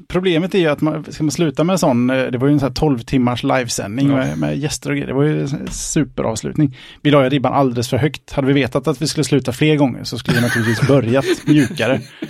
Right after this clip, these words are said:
Speaker 1: och växlat upp över tid. Så att
Speaker 2: <laughs> Men då, men då
Speaker 1: sista slutet blir det största, inte det första slutet. Det är ju
Speaker 2: Alltså,
Speaker 1: lite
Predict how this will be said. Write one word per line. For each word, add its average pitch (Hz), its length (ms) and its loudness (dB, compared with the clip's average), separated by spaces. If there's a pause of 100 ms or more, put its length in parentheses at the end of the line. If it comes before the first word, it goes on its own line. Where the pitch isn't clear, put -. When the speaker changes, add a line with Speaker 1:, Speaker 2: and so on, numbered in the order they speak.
(160)
Speaker 1:
och 175 80 2
växlat 131 400 -2
upp - 220 -4
över 123 180 0
tid. 147 300 0
Så - 220 -2
att - 60 -6 (240)
Speaker 2:
<laughs> 190 1000 -2
Men 156 80 -4
då, 175 100 2
men 147 80 -8 (120)
då - 20 0
Speaker 1:
sista 160 340 2
slutet 127 400 2
blir 127 140 0
det 107 80 -4
största, 123 320 -2
inte 127 200 -2
det 131 100 0
första 147 420 0
slutet. - 380 -8
Det 117 60 -8
är 127 40 -2
ju 131 60 2
Speaker 2:
Alltså, 147 200 2
Speaker 1:
lite 139 160 0